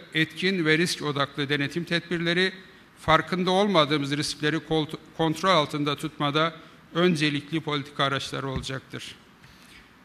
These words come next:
Sektörün önümüzdeki süreçte nasıl ve ne kadar büyüyeceği sadece ve sadece kendi dinamiklerine bağlı bulunmamaktadır. Kamu politikalarındaki gelişmeler bankacılık sektörü üzerinde görünür sonuçlar doğurabilmektedir.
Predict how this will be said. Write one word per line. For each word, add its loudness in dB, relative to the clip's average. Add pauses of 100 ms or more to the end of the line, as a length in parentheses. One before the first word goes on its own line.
(140)
Sektörün 2 (140)
önümüzdeki 0
süreçte 2
nasıl 0
ve 2
ne 2
kadar 2
büyüyeceği 2
sadece 4
ve 0
sadece 0
kendi 0
dinamiklerine 0
bağlı 2
bulunmamaktadır. -4 (600)
Kamu 2
politikalarındaki 2
gelişmeler 2
bankacılık 4
sektörü -2
üzerinde 2
görünür 0
sonuçlar -2
doğurabilmektedir. -2